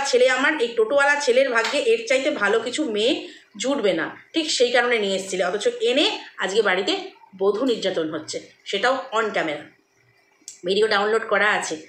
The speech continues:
যদি সন্দীপের কোনো কাজে লাগে বা সন্দীপও হয়তো download করে রাখবে।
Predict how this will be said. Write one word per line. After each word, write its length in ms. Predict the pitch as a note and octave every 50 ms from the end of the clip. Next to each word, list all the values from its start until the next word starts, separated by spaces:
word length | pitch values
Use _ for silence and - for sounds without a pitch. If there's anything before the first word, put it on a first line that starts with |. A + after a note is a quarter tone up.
| - - - - -
যদি 120 | F#3 G3+
সন্দীপের 460 | G3 - A3 G#3 G#3 A3 A#3 A3+ A3
কোনো 160 | - G#3+ A3 G#3
কাজে 240 | G3+ G3+ G3+ A3+
লাগে 160 | A#3 A#3 A#3+ C4+
বা 100 | B3 A#3
সন্দীপও 360 | - - G3+ G3 A3 A3+ C4
হয়তো 220 | A3+ A#3 A3+ A3+
download 400 | G3 F#3 F#3+ F#3+ F#3+ G3 G3 -
করে 180 | - F3 F3 E3
রাখবে। 340 | D#3+ D3+ C#3+ C3+ D3 C#3+